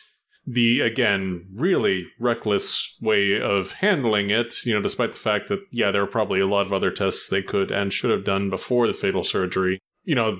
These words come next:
they probably would have been able to come up with something to help.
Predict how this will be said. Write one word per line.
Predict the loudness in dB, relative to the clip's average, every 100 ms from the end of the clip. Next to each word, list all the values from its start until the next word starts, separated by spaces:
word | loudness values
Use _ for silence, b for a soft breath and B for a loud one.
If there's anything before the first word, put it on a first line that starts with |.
| 0
they | 2 2
probably | 0 0 2 2 2 2 2 -2
would | 0 0
have | 2 2 2 0 -4 -8 -4
been | 0
able | 2 2
to | 0
come | 0 -2
up | 0
with | -2
something | 0 -2 -2 -2 -2
to | -2 -2
help. | 0 -2 -4 -16